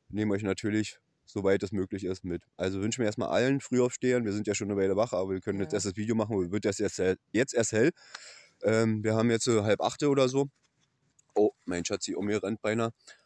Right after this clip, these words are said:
Speaker 1: Und wünschen, wie gesagt, allen Frühaufstehern, allen, die uns begleiten, einen wunderschönen guten Morgen.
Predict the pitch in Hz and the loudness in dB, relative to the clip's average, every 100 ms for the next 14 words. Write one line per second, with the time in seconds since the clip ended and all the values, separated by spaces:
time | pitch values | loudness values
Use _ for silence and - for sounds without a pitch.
0 | _ _ - 101 104 117 120 113 110 110 | _ _ -2 0 2 0 2 2 0 0
1 | 110 113 - 117 117 120 117 113 - 107 | 0 0 2 0 0 0 0 0 0 2
2 | 113 104 104 107 101 98 92 - 110 87 | 0 -2 -4 -4 -4 0 2 0 -2 -2
3 | 98 95 107 107 113 104 101 101 92 107 | -2 -2 -2 -2 -4 -6 -6 -2 2 2
4 | 123 | 0